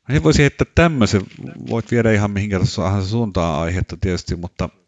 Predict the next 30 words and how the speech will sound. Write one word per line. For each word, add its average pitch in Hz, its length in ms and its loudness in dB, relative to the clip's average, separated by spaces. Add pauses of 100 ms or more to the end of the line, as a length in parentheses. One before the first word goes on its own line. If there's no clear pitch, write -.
(340)
jos 120 80 -2
niinku 170 160 -2
miettii, 131 560 2
että, 87 460 0 (1080)
että 104 100 -4
mä 110 100 2
oon 135 100 4
niinku 113 140 2
tehnyt 107 400 2
nää, 87 460 2
kuinkahan 143 300 2
monta 95 160 0
kuvaa 87 320 4
tässä - 200 -2
nyt - 160 -10
oikeasti 71 480 -2
on? 69 180 -4
Tässä 71 240 -4
on 95 60 -6
varmaan 80 380 0
niinku, 73 420 -8 (680)
ei 95 100 -4
nyt 107 180 -4
ehkä 101 200 0
taida 92 200 6
sata 85 460 4
olla, 76 200 0
mutta 82 180 -4
noin 90 100 2
seitsemänkymmentä 73 1040 -2